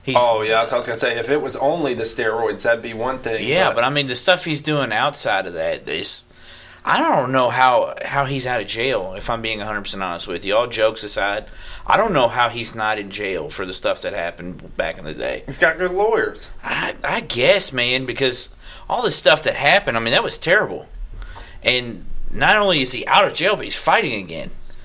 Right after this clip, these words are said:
Speaker 2: Yeah.
Speaker 1: And not only is he fighting again, but I know you talked that day about how there was a lot of stuff that proved that he probably didn't really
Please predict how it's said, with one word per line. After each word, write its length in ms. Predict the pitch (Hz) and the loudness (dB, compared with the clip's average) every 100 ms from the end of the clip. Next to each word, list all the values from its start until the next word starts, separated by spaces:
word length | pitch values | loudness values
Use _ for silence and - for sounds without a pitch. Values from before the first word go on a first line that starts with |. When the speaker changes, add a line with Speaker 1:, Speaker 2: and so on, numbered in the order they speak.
| - | -10
Speaker 2:
Yeah. 260 | - 110 - | -2 0 0
Speaker 1:
And 460 | - 131 139 - - | 2 0 0 -10 -4
not 160 | 175 233 | 2 2
only 140 | 247 | 2
is 80 | 170 | 0
he 60 | |
fighting 340 | 135 214 254 170 | 0 0 0 0
again, 300 | 147 160 147 - - - - | -2 -4 -8 -12 -12 -10 -4
but 360 | 165 165 - - - - - | -2 -4 -8 -16 -16 -16 2
I 140 | 131 | 4
know 140 | 180 | 6
you 220 | 190 170 156 | 4 2 0
talked 320 | 160 156 151 | 2 2 4
that 180 | 131 123 | 4 6
day 160 | 135 | 6
about 320 | 131 123 117 117 | 6 6 2 4
how 260 | 120 117 | 4 4
there 160 | 110 113 | 4 0
was 120 | 104 | 2
a 60 | 110 | 4
lot 200 | 113 110 | 4 4
of 60 | |
stuff 280 | - 113 - | 4 2 4
that 180 | 110 107 | 0 -2
proved 300 | - 120 113 | -4 -6 -2
that 120 | 107 | -2
he 80 | 113 | -2
probably 360 | 107 110 110 104 | 0 0 2 -2
didn't 240 | 110 104 | -4 -4
really 440 | 107 107 104 104 | -4 -2 -2 -4